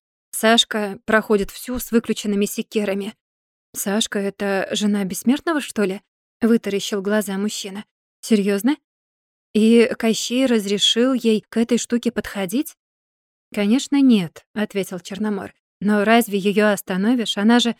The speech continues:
как танк». «Эта девочка? Маленькая блондинка?» «Эта маленькая блондинка его крепко за яйца держит», серьезно сказал Черномор. «Я бы тебе посоветовала сто раз подумать, прежде чем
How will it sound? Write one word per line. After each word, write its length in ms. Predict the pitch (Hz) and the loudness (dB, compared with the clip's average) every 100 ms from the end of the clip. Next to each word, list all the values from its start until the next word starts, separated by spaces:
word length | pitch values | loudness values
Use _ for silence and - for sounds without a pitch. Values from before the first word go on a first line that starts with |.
| _ | _
как 200 | - 302 | -2 -2
танк». 460 | - 233 175 - - _ _ _ _ _ _ - | 0 -2 -2 -6 -10 _ _ _ _ _ _ -2
«Эта 300 | 226 254 220 | 0 2 0
девочка? 460 | 190 262 - - 330 _ _ _ | -2 -4 -4 -6 -8 _ _ _
Маленькая 540 | 214 233 294 269 240 226 | 4 6 6 4 2 0
блондинка?» 640 | 214 233 202 202 220 294 359 _ _ _ _ _ - | 2 2 2 0 -2 -2 -8 _ _ _ _ _ -2
«Эта 260 | 220 214 220 | 0 2 4
маленькая 480 | 226 220 214 208 | 4 4 2 0
блондинка 640 | 190 214 220 254 254 180 - _ - | 2 4 4 4 2 0 -10 _ -8
его 320 | 185 214 220 - | -2 0 0 0
крепко 420 | 269 285 - 190 | 2 2 0 -2
за 140 | 180 | 2
яйца 460 | 214 202 170 - 190 | 2 2 -2 -6 -8
держит», 560 | 170 160 170 175 - - _ _ | -4 -4 -6 -10 -16 -20 _ _
серьезно 480 | - 247 226 285 302 | -4 0 2 0 -2
сказал 380 | 269 202 196 208 | -4 -6 -6 -6
Черномор. 600 | - 208 202 180 190 - _ _ _ _ _ | -6 -6 -6 -8 -12 -16 _ _ _ _ _
«Я 180 | 220 247 | 4 4
бы 80 | 233 | 2
тебе 240 | 240 233 | 0 -2
посоветовала 720 | 226 - 220 226 - 214 202 | -2 -4 -2 0 -2 -2 -2
сто 220 | 196 - 240 | -2 0 0
раз 160 | 233 | 0
подумать, 500 | - 226 247 233 - | 0 2 2 2 0
прежде 320 | - 202 185 | 0 0 0
чем 260 | 185 202 | -4 -6